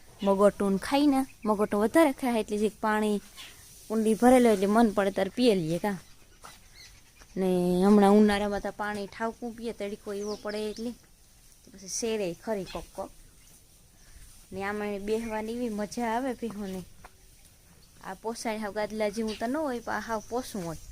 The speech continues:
ને કાં સાણો હોય આમાં, એટલે પછી તડકાનું આ ટાઢું રહે, એટલે તપે નહીં. એટલે પછી હમણાં તો તડકો એવો પડે ને, તેની આ ટાઢારીમાં બેહવાની એવી મજા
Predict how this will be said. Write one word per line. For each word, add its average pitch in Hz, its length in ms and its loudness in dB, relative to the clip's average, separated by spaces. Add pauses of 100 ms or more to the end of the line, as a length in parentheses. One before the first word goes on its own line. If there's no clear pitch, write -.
(800)
ને 185 160 -10 (1080)
કાં 220 420 -8
સાણો 214 420 -6
હોય 240 380 -2
આમાં, 262 220 -4 (400)
એટલે 196 200 -12
પછી 208 260 -14
તડકાનું 214 640 -6
આ 202 140 -4
ટાઢું 233 460 0
રહે, 151 180 -10 (160)
એટલે 196 240 -14
તપે 220 360 -4
નહીં. 220 140 -2 (1000)
એટલે - 260 -12
પછી 208 140 -6
હમણાં 214 280 -2
તો - 60 -8
તડકો 220 400 -4
એવો 220 240 -6
પડે 277 300 -4
ને, 220 200 -4 (520)
તેની 208 180 -8
આ 196 40 -8
ટાઢારીમાં 214 600 -2
બેહવાની 220 400 -4
એવી 240 120 -4
મજા 214 360 -4